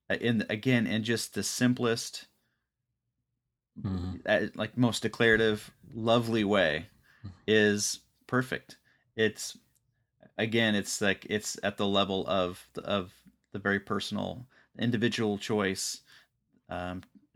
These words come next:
Speaker 1: she's made a number of individual choices. Not, you know, uh, I don't know if she had access to a gun, but she realizes how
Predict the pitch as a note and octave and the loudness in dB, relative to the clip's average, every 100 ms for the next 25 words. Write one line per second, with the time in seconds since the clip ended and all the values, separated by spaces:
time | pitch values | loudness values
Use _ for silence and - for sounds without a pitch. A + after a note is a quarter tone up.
0 | _ B2+ B2+ C3 C3 A#2 C3+ A#2+ G#2+ G#2 | _ 2 6 6 6 4 4 4 2 2
1 | G#2 A2 G#2 - G#2+ G#2+ G#2+ G#2+ - - | 2 0 0 0 -2 -2 -8 -12 -16 -20
2 | _ - A#2+ C3+ C3 A#2+ C3 G2+ A2 - | _ -4 4 6 4 2 2 2 -2 -6
3 | - - _ _ - A#2+ G#2 F2 - _ | -20 -20 _ _ 0 4 4 2 -8 _
4 | _ _ _ _ _ _ _ _ _ - | _ _ _ _ _ _ _ _ _ -12
5 | B2 - B2 A#2 G#2+ - G#2+ - D2 - | -8 -2 0 0 -2 -2 -4 -4 -12 -14
6 | - - B2 A2+ - A#2 B2+ - G#2+ - | -12 -4 4 4 6 4 4 2 0 2
7 | G#2 G2 G2 G2 F#2+ G2 - C3 B2 C3 | 0 2 0 0 -2 -2 2 4 4 4
8 | B2 A2 G#2 G2+ - A2 A2 G#2 G#2 | 4 2 0 -6 -4 0 2 2 -2